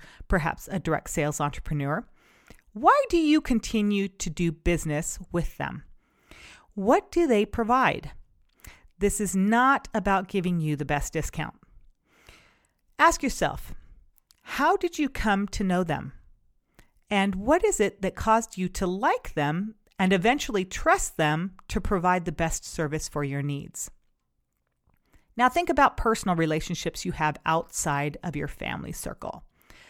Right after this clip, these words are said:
The same questions could be asked. How were you introduced to each other? What made you create the relationship beyond just the casual interaction?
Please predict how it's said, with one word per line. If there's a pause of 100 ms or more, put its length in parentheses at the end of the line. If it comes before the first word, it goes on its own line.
(180)
The
same
questions (120)
could
be
asked. (880)
How
were
you
introduced
to
each
other? (960)
What
made
you
create
the
relationship
beyond
just
the
casual
interaction?